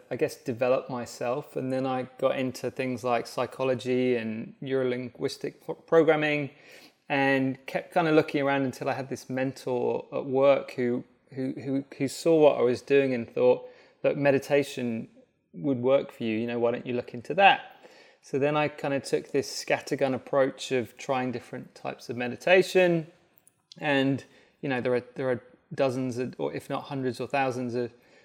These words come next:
of types, you know, types where you s-, uh, sit upright and breathe, types where you feel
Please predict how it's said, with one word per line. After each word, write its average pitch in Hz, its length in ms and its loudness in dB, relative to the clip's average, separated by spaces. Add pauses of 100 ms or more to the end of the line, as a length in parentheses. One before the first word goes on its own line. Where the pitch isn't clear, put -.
(200)
of 135 140 -6
types, - 720 2
you 147 80 -10
know, 127 120 -8
types - 460 -8
where 131 140 2
you 123 440 2 (840)
s-, - 300 -16
uh, 131 240 0
sit - 260 0
upright 143 480 0
and 120 160 -10
breathe, 175 560 2
types - 500 -6
where 131 160 4
you 117 400 -2
feel 127 640 -2